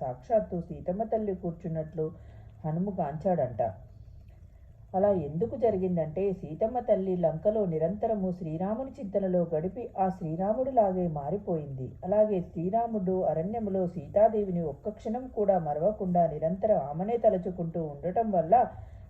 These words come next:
తాను సీతమ్మ వారిలా మారిపోయాడట.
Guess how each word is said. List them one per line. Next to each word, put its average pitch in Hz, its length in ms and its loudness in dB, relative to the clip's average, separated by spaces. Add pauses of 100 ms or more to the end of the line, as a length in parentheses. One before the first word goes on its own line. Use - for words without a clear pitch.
(120)
తాను 226 260 6
సీతమ్మ 226 600 0
వారిలా 180 460 6
మారిపోయాడట. 143 840 0